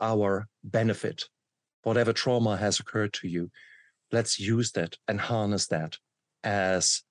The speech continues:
a, a meaning or as a, as a, as a, as a power for growth. I think the post-traumatic growth, P T G, that is really where m-, so many of us can, can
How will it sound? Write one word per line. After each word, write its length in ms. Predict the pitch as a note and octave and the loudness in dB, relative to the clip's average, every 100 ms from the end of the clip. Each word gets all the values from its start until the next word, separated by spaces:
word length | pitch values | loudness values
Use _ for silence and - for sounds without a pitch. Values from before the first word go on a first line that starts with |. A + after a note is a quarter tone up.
| _ A2+ | _ -2
a, 460 | G2+ F#2+ F#2 F2 _ _ _ _ _ _ _ | 2 2 2 0 _ _ _ _ _ _ _
a 80 | A2+ | -2
meaning 760 | G#2 G#2+ A2 A2+ G#2+ G2+ G2+ G#2 _ _ _ _ _ - | 2 2 2 2 2 2 0 -2 _ _ _ _ _ -2
or 220 | G#2+ G#2+ | 0 2
as 180 | G#2 G#2+ | 2 2
a, 180 | G#2 G#2 | 0 2
as 140 | G#2 | 0
a, 160 | G2+ G2 | 0 0
as 160 | G2+ F#2+ | 0 0
a, 240 | F#2 - - | 0 -2 -4
as 180 | - F#2 | -4 -4
a 80 | F#2+ - | -6 -6
power 420 | - A2+ G2 E2+ | -4 0 2 0
for 160 | - F#2 | -2 -8
growth. 600 | F#2 F#2 D#2+ D2+ - - _ _ _ | -2 0 0 -4 -12 -20 _ _ _
I 60 | - | -6
think 220 | G#2 F#2 | -4 -4
the 60 | G2 | -4
post-traumatic 800 | G#2 G#2+ - F#2+ F#2 E2 - - _ - | 0 0 0 -2 -2 -2 -6 -12 _ -4
growth, 340 | F#2 E2 E2 - - - | 0 2 0 -8 -16 -6
P 140 | F#2 | -4
T 160 | - E2+ | -2 -2
G, 320 | - D#2+ D#2+ - - | -2 -2 -4 -12 -10
that 280 | F2+ A2 G#2+ | -2 0 0
is 220 | G2+ - | -2 0
really 400 | F#2+ F2 D#2+ D#2+ - - _ _ - | 0 0 0 -2 -6 -20 _ _ -4
where 160 | F#2+ F2+ | 0 0
m-, 260 | F2 F#2+ - | 0 -2 -2
so 240 | - G#2+ | 0 2
many 240 | F#2+ F#2 F2+ | 2 0 0
of 160 | D#2+ | 0
us 380 | F#2 D#2+ - - _ _ _ - | -2 -2 -2 -4 _ _ _ -10
can, 580 | - A2 F#2+ F2+ F2 E2+ _ _ _ _ _ _ _ _ _ _ _ _ _ - B2+ | -4 -2 0 0 0 -2 _ _ _ _ _ _ _ _ _ _ _ _ _ -12 -6
can 500 | - A#2+ G2+ G2 | 0 2 4 2